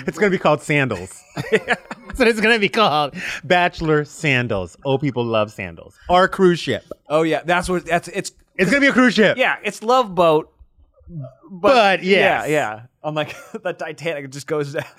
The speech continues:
Speaker 1: We'll be back after this commercial break.
Speaker 2: Okay.
Speaker 1: Viagra. Like, it'll be like,
Speaker 2: <laughs> Yeah.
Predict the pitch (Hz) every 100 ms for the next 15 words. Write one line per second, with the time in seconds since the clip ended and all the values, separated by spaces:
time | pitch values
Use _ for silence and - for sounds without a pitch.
0 | - - - - - - 175 185 165 156
1 | 143 - 143 143 131 - 127 123 131 113
2 | 107 131 160 123 - - 135 143 147 220
3 | 233 120 92 156 196 294 - 196 - 226
4 | - 196 165 185 214